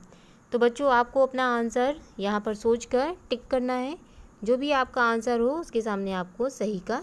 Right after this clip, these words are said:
निशान लगाना है। सेकंड दिया है बच्चों, कक्षा में आए नए बच्चों को देखकर आप क्या करेंगे? उसे तंग करेंगे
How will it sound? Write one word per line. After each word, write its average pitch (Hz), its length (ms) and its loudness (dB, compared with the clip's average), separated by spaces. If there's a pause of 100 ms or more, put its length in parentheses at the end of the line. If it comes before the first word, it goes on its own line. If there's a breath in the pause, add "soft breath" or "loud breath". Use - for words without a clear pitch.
(120)
निशान 208 340 -4
लगाना 165 380 -8
है। 175 200 -12 (760 loud breath)
सेकंड 294 380 -2
दिया 302 160 2
है 294 80 4
बच्चों, 294 320 -2 (120)
कक्षा 269 360 -2
में 294 260 -2
आए 208 300 0
नए 214 300 0
बच्चों 233 360 -2
को 254 160 -2
देखकर 208 600 -2
आप 202 260 0 (100)
क्या 208 180 2
करेंगे? 170 540 -6 (540 loud breath)
उसे 214 240 2
तंग 202 300 -2
करेंगे 277 540 -2